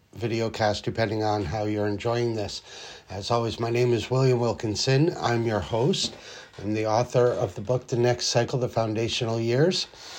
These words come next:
Um, the website is the next cycle dot org.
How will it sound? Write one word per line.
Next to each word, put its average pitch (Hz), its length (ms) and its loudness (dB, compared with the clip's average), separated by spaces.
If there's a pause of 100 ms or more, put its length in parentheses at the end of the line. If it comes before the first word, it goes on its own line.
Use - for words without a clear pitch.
(340)
Um, 104 540 6 (880)
the - 80 -2
website 131 560 6
is 127 180 2
the 131 60 2
next 117 240 2
cycle 117 320 2
dot 110 220 2
org. 127 340 4